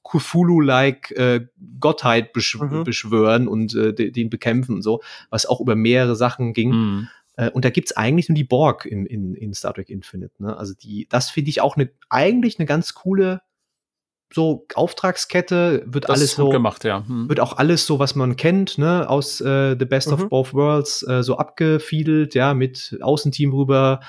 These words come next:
Speaker 1: und dann wird einer infiziert und dann musst du überlegen, was du machst und so. Äh, kommt sogar, Janeway kommt irgendwann, ja, also, aber geht auch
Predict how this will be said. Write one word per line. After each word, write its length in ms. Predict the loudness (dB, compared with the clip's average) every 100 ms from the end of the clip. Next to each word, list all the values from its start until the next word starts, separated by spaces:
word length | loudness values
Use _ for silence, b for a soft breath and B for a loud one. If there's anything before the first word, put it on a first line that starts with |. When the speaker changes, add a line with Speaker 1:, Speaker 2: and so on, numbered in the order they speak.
| B
Speaker 1:
und 180 | -6 0
dann 140 | 2
wird 140 | 2 0
einer 180 | 0 0
infiziert 720 | -2 -4 -8 -4 0 2 2
und 100 | -2
dann 140 | 0
musst 240 | 0 -2
du 60 | -2
überlegen, 640 | -4 -4 -6 -2 0 0 -2
was 100 | -4
du 100 | -4
machst 280 | -2 -2
und 80 | -4
so. 160 | -4 -6 B B B _ -4
Äh, 420 | 0 0 -2 -2
kommt 160 | -2 0
sogar, 400 | 2 2 2 0 -6 -2
Janeway 380 | 2 2 2 2
kommt 220 | 0 -2
irgendwann, 520 | -2 -4 -2 -2 -2
ja, 220 | -2 -2
also, 320 | -2 -4 -6 -8 b b b
aber 320 | 0 0 -2 -2
geht 160 | 0
auch 160 | 0